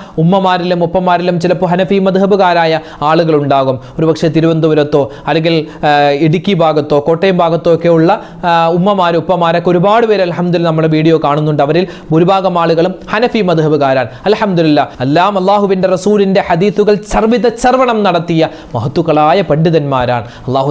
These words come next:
താല അവരോടൊപ്പം നമുക്ക് സ്വർഗത്തിൽ കടക്കാനുള്ള തൗഫീക്ക് നൽകി അനുഗ്രഹിക്കുമാറാവട്ടെ.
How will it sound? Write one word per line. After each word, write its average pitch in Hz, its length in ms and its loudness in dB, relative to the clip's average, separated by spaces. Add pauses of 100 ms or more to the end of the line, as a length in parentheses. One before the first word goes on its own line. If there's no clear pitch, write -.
താല 156 240 2
അവരോടൊപ്പം 190 560 2
നമുക്ക് 165 320 0
സ്വർഗത്തിൽ 156 380 2 (100)
കടക്കാനുള്ള 139 500 0 (260)
തൗഫീക്ക് 165 440 2
നൽകി 131 260 -2
അനുഗ്രഹിക്കുമാറാവട്ടെ. 120 920 -2